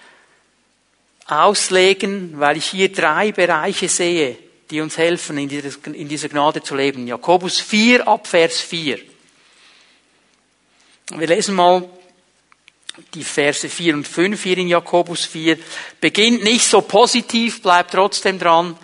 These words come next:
Ich werde gleich erklären, um was es ga-, geht, ihr Treulosen.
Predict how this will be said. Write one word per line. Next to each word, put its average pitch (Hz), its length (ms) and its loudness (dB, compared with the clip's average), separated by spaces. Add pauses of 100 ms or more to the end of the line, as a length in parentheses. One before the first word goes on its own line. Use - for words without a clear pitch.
(160)
Ich - 40 -14
werde 151 200 -4
gleich 156 260 0
erklären, 151 380 0
um 139 80 -8
was 151 180 -2
es - 140 -12
ga-, 170 360 4
geht, 165 300 0
ihr 165 220 -2
Treulosen. 139 680 0